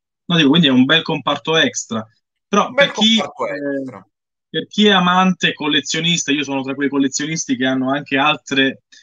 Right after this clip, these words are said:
Speaker 1: altre edizioni di questo film, ma di tanti altri film.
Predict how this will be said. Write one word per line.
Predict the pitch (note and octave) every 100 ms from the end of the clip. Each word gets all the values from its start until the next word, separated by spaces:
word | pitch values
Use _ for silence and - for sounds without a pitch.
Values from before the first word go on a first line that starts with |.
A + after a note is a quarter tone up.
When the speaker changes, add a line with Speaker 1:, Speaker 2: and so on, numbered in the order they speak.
| _ _
Speaker 1:
altre | - E3 E3
edizioni | D3 C3+ - - E3 C#3
di | A#2+ A#2+
questo | B2+ -
film, | C3 - D3 C3
ma | G2+ G#2
di | G2+ _
tanti | G#2 A#2 A#2+
altri | A2 A2+
film. | A2 C3+ A2+ G#2+